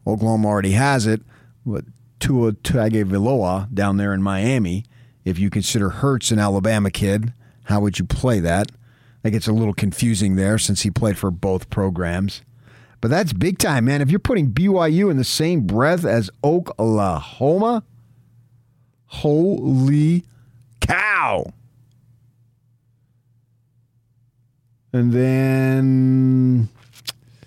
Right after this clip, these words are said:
Wentz. Is he gonna be back? Is he a starting quarterback?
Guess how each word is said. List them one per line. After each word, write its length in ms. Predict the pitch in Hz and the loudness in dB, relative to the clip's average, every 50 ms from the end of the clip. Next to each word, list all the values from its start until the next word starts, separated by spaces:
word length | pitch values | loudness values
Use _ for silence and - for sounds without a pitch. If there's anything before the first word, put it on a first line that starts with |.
| _ - - _ _ _ _ _ _ - | _ -20 -20 _ _ _ _ _ _ -4
Wentz. 600 | 101 110 139 147 143 110 - - - - - - - - _ _ _ _ _ _ _ _ _ _ _ _ _ _ _ _ _ | -2 0 0 0 -2 -4 -6 -6 -8 -8 -8 -10 -16 -20 _ _ _ _ _ _ _ _ _ _ _ _ _ _ _ _ _
Is 60 | - - | -6 -2
he 60 | 202 | 0
gonna 140 | 240 269 254 | 0 2 2
be 100 | 214 185 | 2 2
back? 600 | 131 92 - 110 117 139 151 160 - - - - _ _ _ - _ _ - | 0 0 0 0 0 0 0 -2 -4 -6 -8 -10 _ _ _ -20 _ _ -2
Is 80 | 143 | 0
he 60 | 175 240 | 2 2
a 20 | |
starting 360 | 220 - - 180 170 190 208 196 | 2 0 0 0 0 0 0 0
quarterback? 560 | - 190 196 196 190 202 214 214 202 - | 0 0 0 0 0 0 0 -2 -4 -6